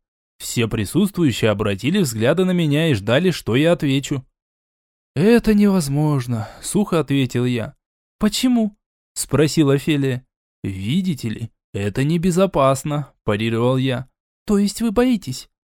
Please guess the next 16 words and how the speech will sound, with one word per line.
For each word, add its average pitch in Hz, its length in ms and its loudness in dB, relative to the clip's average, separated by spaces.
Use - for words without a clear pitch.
добавив 110 560 2
голос 127 340 2
наигранного 117 600 -2
удивления, 196 580 0
спросила 180 520 -2
Фелия. 147 520 -2
Хм, 160 420 -2
какая 139 460 2
подстава. 107 680 2
Стоит 247 420 0
мне 214 220 2
сказать 202 400 2
сейчас, 196 320 0
что - 160 -4
я 156 200 4
боюсь, 135 480 0